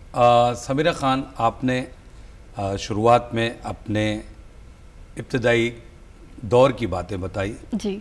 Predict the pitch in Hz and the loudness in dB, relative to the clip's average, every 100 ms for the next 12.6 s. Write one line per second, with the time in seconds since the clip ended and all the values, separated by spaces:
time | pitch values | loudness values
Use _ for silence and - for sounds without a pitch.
0 | - 101 95 - 101 98 107 - 98 85 | -6 -4 -4 -4 -4 -2 -4 -6 -8 -4
1 | 113 110 - - - - - - 113 101 | -2 -2 -4 -18 -20 -20 -20 -16 -8 -2
2 | 135 165 - 123 127 - 151 160 160 127 | 0 0 2 0 0 -2 -2 0 0 -2
3 | 98 92 127 127 92 92 - 87 - - | -4 -8 -10 -8 -6 -8 -8 -14 -16 -18
4 | - - - - - - - - 170 208 | -20 -20 -20 -20 -20 -20 -14 -4 0 0
5 | 202 202 - 123 139 147 135 - 143 151 | -2 -4 -8 -6 -4 -4 -8 -10 -2 0
6 | 120 135 90 90 87 127 131 131 123 123 | 0 0 -2 -6 -8 -8 -6 -2 -2 -2
7 | 120 - - - - - - - - - | -8 -18 -20 -20 -20 -20 -20 -20 -20 -20
8 | - - - 117 165 175 196 - - 131 | -18 -18 -12 -2 -2 0 -6 -8 -2 0
9 | 120 123 - 101 95 - - - - - | 0 -2 -4 -14 -14 -16 -20 -20 -14 -2
10 | 127 - - 170 165 156 131 110 107 - | -2 -2 2 4 4 2 0 0 -2 -6
11 | 98 90 - - - - - - - - | -8 -8 -14 -20 -20 -20 -20 -20 -20 -16
12 | - 110 120 123 135 | -4 -2 0 0 -2